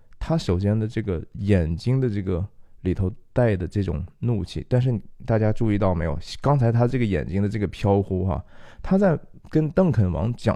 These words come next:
话的时候，就经常时不时的会瞥一下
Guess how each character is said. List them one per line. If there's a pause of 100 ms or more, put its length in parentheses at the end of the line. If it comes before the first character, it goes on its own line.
话
的
时
候， (480)
就
经
常
时
不
时
的
会 (120)
瞥
一
下